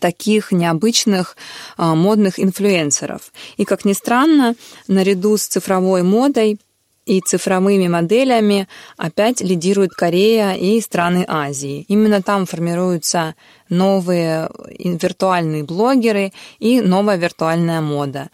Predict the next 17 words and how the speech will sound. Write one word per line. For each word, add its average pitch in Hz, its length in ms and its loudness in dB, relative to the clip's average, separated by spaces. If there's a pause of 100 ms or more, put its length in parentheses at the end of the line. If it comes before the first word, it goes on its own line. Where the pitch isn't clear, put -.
(560)
Мне 196 160 4
очень 185 180 0
приятно, 214 380 2
что - 140 -2
наша 175 260 0
соотечественница 180 1080 -2 (400)
стала 165 340 -2
одной 156 240 0
из 156 100 -4
первых 202 540 0 (260)
делать 170 400 0
цифровые 160 400 -2
коллекции 170 640 -2
и 180 240 0
в 156 80 -6
нашей 160 320 -2
стране. 135 540 -4